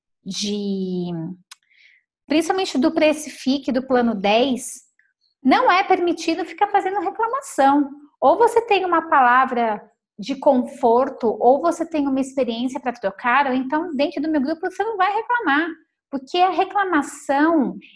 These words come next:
é algo que contamina. Eu não sei se você já entrou numa roda de pessoas, onde você entra na roda e alguém fala assim, "Ah, eu tô com gripe." Outra pessoa fala, "Nossa, eu tô com meningite." Outra fala, "Nossa,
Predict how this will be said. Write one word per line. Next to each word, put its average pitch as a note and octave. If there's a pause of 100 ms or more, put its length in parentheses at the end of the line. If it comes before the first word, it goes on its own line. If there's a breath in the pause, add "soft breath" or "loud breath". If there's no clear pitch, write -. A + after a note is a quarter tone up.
(140 loud breath)
é C4+
algo C4
que -
contamina. E4+ (400 soft breath)
Eu F#4+
não B4+
sei A4+
se G#4+
você E4
já C#4
entrou C#4
numa C4
roda A3
de F#3
pessoas, A#3+
onde B3
você C4
entra C4+
na B3+
roda B3+
e -
alguém C4
fala C4+
assim, D4+
"Ah, E4+
eu E4+
tô E4
com F#4
gripe." C4+ (280 soft breath)
Outra A#3+
pessoa C#4
fala, C4+
"Nossa, C4+ (300 soft breath)
eu B3+
tô D4+
com D4+
meningite." D#4
Outra C4+
fala, C4
"Nossa, C4+